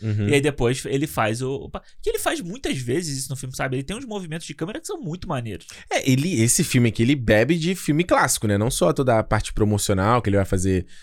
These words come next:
Speaker 1: é, referência a filmes clássicos,
Speaker 2: Aham.
Speaker 1: de assalto, aquela coisa toda, mas ele, você vê que na estética dele também, né? Você vê que tem
Speaker 2: Sim.
Speaker 1: uma coisa meio Apocalipse Now, tem um monte de grão,
Speaker 2: É.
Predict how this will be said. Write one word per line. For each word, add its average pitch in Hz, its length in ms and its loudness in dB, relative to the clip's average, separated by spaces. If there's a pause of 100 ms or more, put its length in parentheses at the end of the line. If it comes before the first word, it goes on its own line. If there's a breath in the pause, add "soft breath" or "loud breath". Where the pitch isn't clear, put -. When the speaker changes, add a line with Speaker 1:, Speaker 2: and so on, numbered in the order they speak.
(220 soft breath)
Speaker 1:
é, 101 160 2
referência 101 420 2
a 107 40 -4
filmes 107 220 2
clássicos, 110 640 4
Speaker 2:
Aham. - 40 2
Speaker 1:
de 98 100 2
assalto, 104 760 4
aquela 95 180 0
coisa 101 180 -2
toda, 131 440 2 (340 loud breath)
mas 131 480 4
ele, 208 500 2
você 160 240 2
vê 156 160 2
que 208 140 -2
na 220 120 2
estética 170 580 0
dele 95 200 2
também, 85 280 -2
né? 82 100 -2
Você 85 220 -2
vê 107 100 0
que - 80 -10
tem 147 80 4
Speaker 2:
Sim. 143 40 4
Speaker 1:
uma 131 60 2
coisa 120 360 4
meio 107 420 4 (300 soft breath)
Apocalipse 113 580 2
Now, 113 300 4
tem 104 80 2
um 104 40 6
monte 131 140 4
de 170 60 0
grão, 120 580 4
Speaker 2:
É. 104 40 2